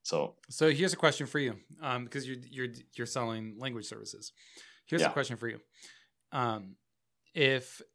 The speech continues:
Speaker 2: if you did some keyword research and you found out that study, like,
Speaker 1: Hmm.
Speaker 2: you know, study a foreign language.
Speaker 1: Yeah.
Speaker 2: Well, let's, let's make this more concrete. What foreign language?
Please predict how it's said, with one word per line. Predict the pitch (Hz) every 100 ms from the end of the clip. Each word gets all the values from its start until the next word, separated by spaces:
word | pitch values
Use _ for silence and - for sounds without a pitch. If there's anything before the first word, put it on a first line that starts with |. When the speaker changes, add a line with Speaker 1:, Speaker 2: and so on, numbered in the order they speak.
| _ _ -
Speaker 2:
if | 139 127
you | 131 185
did | 165 165 156
some | - 131
keyword | 123 131 120
research | 117 113 127 113
and | 147 135
you | 131
found | 147 - 151 143
out | 123 120 117 117 -
that | 117 117 110 110 110 _ _ _ _
study, | - - - 156 143 110 - _ _ _ _ _ _ _ -
like, | 117 - _ _
Speaker 1:
Hmm. | - 95 - - _ _ _
Speaker 2:
you | 120
know, | 113 107 _
study | - - - 151 139 135
a |
foreign | 117 120 113
language. | 107 104 101 101 - - _ _ -
Speaker 1:
Yeah. | 92 85 - - _ _ _
Speaker 2:
Well, | 135 147
let's, | 151 156 151
let's | 143 139
make | 135
this | 127 113
more | 113
concrete. | 110 110 113
What | 110 123
foreign | - 113
language? | 104 101 95